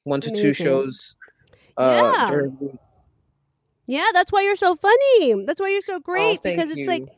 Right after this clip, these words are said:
Speaker 2: the, um, you can tell that's why it makes you so amazing, because you just do it so much. That's, um, the key thing of, like, when you're on stage as often as you are, it sets you apart. You know, I think that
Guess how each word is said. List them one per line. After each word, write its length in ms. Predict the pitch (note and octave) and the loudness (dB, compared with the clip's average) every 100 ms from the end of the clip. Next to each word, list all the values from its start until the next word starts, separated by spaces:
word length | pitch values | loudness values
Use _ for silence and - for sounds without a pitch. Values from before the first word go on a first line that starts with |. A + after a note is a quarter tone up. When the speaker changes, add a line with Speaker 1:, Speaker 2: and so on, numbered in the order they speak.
| _ _ _ _ - | _ _ _ _ -16
Speaker 2:
the, 280 | A#3+ B3+ B3 B3 | -4 0 2 0
um, 100 | A#3+ | -4
you 80 | B3 | -6
can 200 | - A3+ | -6 -6
tell 360 | D4 F#4+ E4+ A#3 | 0 2 4 4
that's 220 | B3+ - | 2 2
why 180 | C4 B3 | 4 4
it 80 | B3 | 4
makes 300 | A#3+ A#3+ - | 2 2 -4
you 100 | A3+ | -8
so 460 | - A3+ G#3 G3 - - | -2 0 0 -2 -8 -4
amazing, 720 | A3 A3 A3+ D#4+ D4 G#3+ F#3+ | -2 4 4 4 2 0 0
because 500 | F#3 - G#3+ G#3 G3+ | -4 -4 0 -2 -2
you 100 | G#3+ | -6
just 320 | G3 G#3+ F#3+ - - | -4 -6 -6 -10 2
do 220 | C4 F#4 | 4 6
it 160 | G4+ | 2
so 220 | - A3 G3+ | -2 -2 0
much. 420 | B3 F4 G#3 - | 2 0 -2 -2
That's, 320 | A#3 A#3+ - - | 0 0 -4 -4
um, 320 | A3 G#3 G3+ _ _ _ - | -2 -2 -6 _ _ _ -10
the 100 | A3+ | -10
key 260 | - D4+ D4+ | -10 -8 -6
thing 320 | E4 D#4 A#3 | -2 -2 0
of, 180 | G#3 G3+ | -2 -2
like, 320 | G#3+ G#3 _ _ _ - | -2 -2 _ _ _ -8
when 260 | A3+ B3 C#4+ | 0 2 4
you're 200 | B3 B3+ | 2 2
on 240 | B3 C4 D4+ | 4 4 2
stage 360 | - B3+ B3 - | -2 -2 -2 -4
as 180 | G#3+ G3+ - | -6 -6 -2
often 360 | A3 A3+ A#3 | 0 0 0
as 200 | G#3+ G3 | 0 -2
you 180 | G3 G#3 | -2 0
are, 480 | G#3+ A#3 A3 G3 G3 _ - | 4 4 4 2 0 _ -2
it 140 | B3 - | -2 -2
sets 300 | F4 D#4 D4+ | -8 -6 -8
you 80 | |
apart. 420 | C#4+ - D#4 B3 - | -8 0 4 4 0
You 120 | A#3 G#3+ | -2 2
know, 200 | G#3+ G3+ | 2 0
I 60 | A#3+ | -6
think 260 | - C4 - | -4 -6 -4
that 160 | A#3 | -6